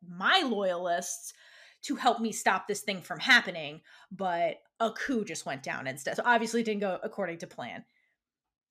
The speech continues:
And he's freaking out. I think this is his kinda, like, crisis of faith. Like, you can kinda see it on his face. Like, he's covered in blood. He's like, "What the fuck is happening? Like,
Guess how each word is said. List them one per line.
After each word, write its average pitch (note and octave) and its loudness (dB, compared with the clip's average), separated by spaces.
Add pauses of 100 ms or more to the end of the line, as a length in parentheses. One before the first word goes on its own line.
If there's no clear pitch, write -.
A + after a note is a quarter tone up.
And G3 0
he's F#4+ 6
freaking A#3 0
out. E3+ 2
I - 4
think G#4 2
this C4+ 0
is C#4 -2
his B3+ 4
kinda, B3+ 4
like, A#3+ 0 (200)
crisis C4+ 4
of A#3+ -2
faith. A3 6
Like, A3 2
you E4+ 2
can G4+ 0
kinda D4 4
see A3 0
it F3+ 0 (140)
on F#3+ -4
his F#3 -6
face. F#3 -8
Like, G3+ -4
he's F#4 4
covered C#4 2
in A#3+ 4
blood. F#3+ 4
He's G#3+ -6
like, F#3 -6
"What G3+ -2
the D4 -8
fuck B3+ -4
is A3 -6
happening? F#3 0
Like, E3+ -6